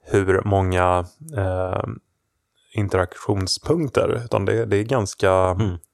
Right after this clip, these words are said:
Speaker 1: de är, de är ganska få till antalet, för att annars hade det väl kunnat bli, eh, ja, men väldigt hattigt att,
Speaker 2: Mm.
Speaker 1: eh, man bara avbryter, eh, vad,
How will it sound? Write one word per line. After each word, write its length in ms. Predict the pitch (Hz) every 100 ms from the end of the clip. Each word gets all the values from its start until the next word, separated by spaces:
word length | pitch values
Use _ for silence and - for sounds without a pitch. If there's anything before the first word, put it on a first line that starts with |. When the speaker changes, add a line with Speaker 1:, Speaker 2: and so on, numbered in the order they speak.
| _ _ _
Speaker 1:
de 280 | 113 101 127
är, 160 | 135
de 140 | 120 104
är 40 |
ganska 220 | 147 117
få 320 | 101 - 170 120
till 180 | -
antalet, 680 | 107 92 85 78 131 104 101
för 80 | 101
att 120 | 95
annars 260 | 104 98 107
hade 220 | 131 127
det 80 | 117
väl 260 | 110 110 107
kunnat 280 | - 113
bli, 320 | 104 151 131 117 - - - - - - _
eh, 80 | 110
ja, 500 | 104 98 98 95 110
men 140 | 107 101
väldigt 260 | 98 90
hattigt 520 | - 101 _ 117 -
att, 200 | - 95
Speaker 2:
Mm. 120 | 92 95 95
Speaker 1:
eh, 80 | 98
man 120 | 92
bara 180 | 95 92
avbryter, 1000 | 101 98 98 127 120 101 95 92 - -
eh, 60 | 110 -
vad, 280 | 104 107